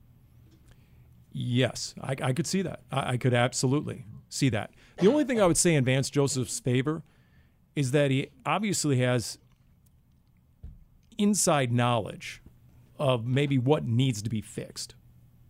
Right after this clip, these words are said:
I'm just putting myself into the interview room somewhere, you know, look, my key pass doesn't get me into the war room, and it'll never get me into the interview room when it comes to a head coach.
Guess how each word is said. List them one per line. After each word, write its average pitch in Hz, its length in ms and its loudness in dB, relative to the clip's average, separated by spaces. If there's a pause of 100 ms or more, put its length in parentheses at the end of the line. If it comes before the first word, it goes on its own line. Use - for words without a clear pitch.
(380)
I'm 180 100 2
just - 180 -4
putting 185 200 4
myself 139 360 2
into 135 180 2
the 117 140 2
interview 131 320 2
room 139 240 0
somewhere, 135 540 2
you 123 60 -2
know, 110 160 -2 (380)
look, 135 180 2
my 143 120 2
key 160 200 0
pass 131 400 2
doesn't 135 300 2
get 135 140 0
me 127 140 2
into 123 160 2
the 110 80 0
war 143 260 4
room, 170 220 2 (300)
and 123 140 -4
it'll 120 100 2
never 147 240 4
get 135 160 0
me 127 140 2
into 120 680 0
the 123 180 0
interview 120 280 4
room 117 240 2
when 110 100 2
it 110 60 -2
comes 123 220 0
to 113 120 2
a - 20 2
head 110 160 2
coach. - 360 -4